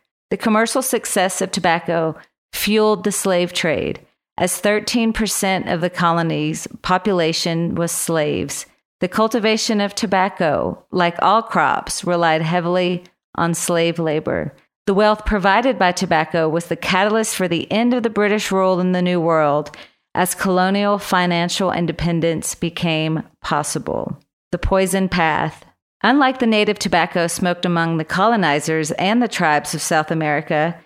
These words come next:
cigarettes today contain more than six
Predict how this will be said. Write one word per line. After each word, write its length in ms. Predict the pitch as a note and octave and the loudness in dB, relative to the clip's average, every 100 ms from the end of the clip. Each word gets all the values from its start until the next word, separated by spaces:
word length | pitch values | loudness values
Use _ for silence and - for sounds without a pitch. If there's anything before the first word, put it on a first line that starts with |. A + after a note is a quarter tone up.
| _ _ - | _ _ -6
cigarettes 460 | - A#3 B3 A#3+ | -2 0 0 0
today 340 | - A3 G#3+ G#3 | -2 2 2 2
contain 460 | G#3 G3 F#3+ F3+ | 0 0 0 0
more 160 | F3+ F3 | 2 0
than 220 | E3+ E3 | 0 -2
six 520 | - - F#3 - - | -2 -2 -2 -2 -10